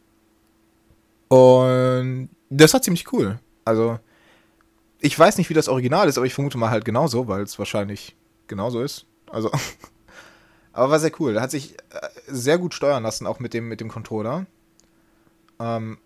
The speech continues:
dann hab ich noch, ähm, was hab ich noch gespielt?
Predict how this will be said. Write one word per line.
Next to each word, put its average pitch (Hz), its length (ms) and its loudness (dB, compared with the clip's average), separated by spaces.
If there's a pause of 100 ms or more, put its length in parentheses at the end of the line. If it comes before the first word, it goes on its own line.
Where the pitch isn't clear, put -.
(1400)
dann 131 160 0
hab 160 80 0
ich 151 100 -6
noch, 143 400 -2
ähm, 120 440 -6
was 117 120 -16
hab 131 60 -18
ich 113 60 -16
noch 123 80 -20
gespielt? 98 440 -18